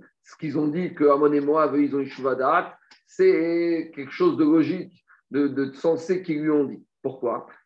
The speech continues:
Mirti, il y a marqué dans le verset, Sha'anan Moab Mineorav, Veshoket ou El Shemarav, Velo Urak Miki Ekiri, ou Bago El Orach, Alken Amad Tamobo, Verecho Lo Namar.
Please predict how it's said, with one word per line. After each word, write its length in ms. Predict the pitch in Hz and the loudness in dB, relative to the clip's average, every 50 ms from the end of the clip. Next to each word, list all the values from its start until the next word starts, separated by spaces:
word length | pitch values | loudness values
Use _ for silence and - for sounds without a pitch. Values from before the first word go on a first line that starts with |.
| _ | _
Mirti, 300 | 110 117 127 123 - 185 | -10 -10 -10 -8 -6 -6
il 260 | 226 202 175 170 160 151 | -4 -2 -2 -2 0 -2
y 40 | |
a 60 | 156 143 | -2 0
marqué 300 | 143 - - - 170 165 | -2 -4 -4 -4 -4 -4
dans 100 | 165 156 | -2 -2
le 60 | 143 | 0
verset, 380 | 139 143 139 143 - 156 160 | 0 0 0 -2 -2 -4 -4
Sha'anan 680 | 156 - - 156 131 131 135 139 139 147 175 190 190 180 | -4 -2 -2 -2 0 0 0 0 -2 0 -2 -2 -2 -2
Moab 380 | 180 175 175 170 165 151 135 143 | -4 -2 0 0 0 0 0 -2
Mineorav, 680 | 143 139 135 135 127 123 120 135 160 180 175 180 - - _ _ _ _ _ | -4 0 0 0 0 0 -2 -2 -2 -2 -4 -6 -12 -18 _ _ _ _ _
Veshoket 840 | 117 139 139 - - - - 185 180 - - 170 170 160 170 - - | -8 -8 -6 -6 -8 -2 0 0 0 0 0 -2 -2 -2 -4 -8 -10
ou 200 | 185 185 180 156 - | -8 -8 -8 -4 2
El 180 | 147 143 135 131 | 2 2 2 2
Shemarav, 680 | - - - 143 131 123 117 113 135 175 175 147 135 - | -4 -4 -4 -2 -2 -2 -4 -2 -2 -2 -2 -2 -6 -12
Velo 480 | 135 120 123 143 151 175 175 175 170 156 | -12 -6 -4 -2 2 2 2 2 2 2
Urak 280 | 147 165 160 - - | 2 0 0 -2 -2
Miki 280 | 151 147 143 - - 151 | -6 -6 -6 -4 -2 -2
Ekiri, 400 | 147 135 - - 131 127 147 170 | -2 -2 -4 -8 -8 -8 -6 -6
ou 80 | 180 165 | -4 -2
Bago 340 | 156 147 135 127 160 165 | -2 -2 0 0 0 2
El 140 | 165 151 147 | 2 4 4
Orach, 460 | 135 131 123 123 147 190 202 196 - - - _ _ _ - _ _ | 4 4 4 2 2 0 0 -2 -4 -10 -16 _ _ _ -20 _ _
Alken 480 | 135 143 147 147 - - 196 202 185 - | -2 -2 -2 -2 0 0 0 0 0 -2
Amad 440 | - 156 151 156 160 165 156 - - - | -2 -2 -2 0 0 0 -2 -2 -4 -2
Tamobo, 560 | 139 135 131 127 120 113 113 143 180 190 180 | -2 -2 -2 -4 -6 -6 0 4 4 4 4
Verecho 760 | 160 160 147 135 135 139 135 131 - - 185 196 180 156 151 | 4 2 2 2 2 2 0 -2 -2 -4 -2 -2 -2 0 0
Lo 180 | 165 160 156 147 | 0 0 0 0
Namar. 600 | 143 135 135 139 135 123 110 101 98 98 - | -2 -2 -2 -2 -4 -4 -4 -4 -6 -8 -12